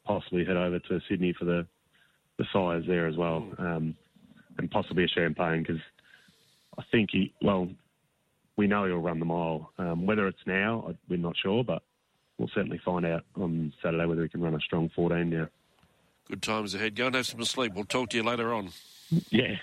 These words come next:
Speaker 1: good on you guys. Thank
Speaker 2: Nathan,
Speaker 1: you.
Speaker 2: Nathan Bennett joining us from Bennett Racing. Southport Tycoon, as we said, well ridden, the best horse on the day. Riff Rocket didn't seem to have the same zip that he had in the C S As.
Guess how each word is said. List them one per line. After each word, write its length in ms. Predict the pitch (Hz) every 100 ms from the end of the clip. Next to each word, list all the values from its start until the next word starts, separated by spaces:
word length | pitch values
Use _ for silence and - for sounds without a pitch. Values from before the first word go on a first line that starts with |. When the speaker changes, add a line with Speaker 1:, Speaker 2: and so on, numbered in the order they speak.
| - -
Speaker 1:
good 100 | 113
on 100 | 98
you 80 | 101
guys. 160 | 98 95 - - - -
Thank 160 | 117
Speaker 2:
Nathan, 160 | 110 107
Speaker 1:
you. 120 | 98 87 120
Speaker 2:
Nathan 280 | 117 104
Bennett 220 | 98 110 95
joining 280 | 107 101
us 40 | 95
from 200 | 101 95
Bennett 240 | 104 101
Racing. 400 | 92 101 95 82
Southport 440 | - 147 139 127 113
Tycoon, 500 | 127 120 113 127 120
as 200 | 127 143
we 80 | 107
said, 280 | 95 95 87
well 180 | 131 131
ridden, 300 | 92 92 90
the 80 | 85
best 260 | 113 107
horse 200 | 107 95
on 80 | 101
the 80 | 98
day. 240 | 104 127 - - -
Riff 260 | - 214 -
Rocket 240 | 196 170
didn't 200 | 143 135
seem 200 | - 143
to 60 | 123
have 120 | 120
the 100 | 107
same 340 | - 120 113 98
zip 460 | 92 90 127 -
that 160 | - 101
he 100 | 92
had 180 | 104 98
in 120 | 90
the 80 | 92
C 240 | - 104
S 160 | 92 -
As. 380 | 110 104 90